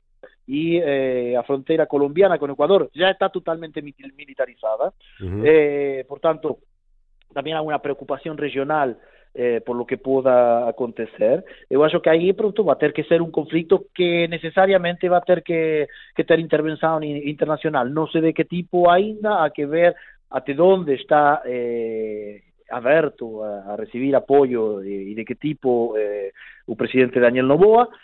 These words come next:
Speaker 1: eh, mas acho que, que no, no va a ser un conflicto que va a poder ser resolvido,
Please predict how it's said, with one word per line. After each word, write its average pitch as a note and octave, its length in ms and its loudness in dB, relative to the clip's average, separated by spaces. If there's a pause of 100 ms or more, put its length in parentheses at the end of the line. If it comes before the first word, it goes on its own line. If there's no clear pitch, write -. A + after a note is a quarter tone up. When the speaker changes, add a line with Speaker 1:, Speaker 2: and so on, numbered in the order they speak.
(140)
Speaker 1:
eh, A#2 360 -2
mas B2 280 -4
acho C3 120 -6
que, C3 440 -4
que B2+ 120 -8
no, C3 720 -6
no C#3 180 -2
va D3 80 2
a C#3+ 100 -8
ser D3+ 140 2
un D3 100 -8
conflicto D3 460 -4
que D3 100 -6
va C#3+ 160 4
a - 60 -20
poder C#3+ 260 0
ser D3 160 0
resolvido, C#3+ 600 -6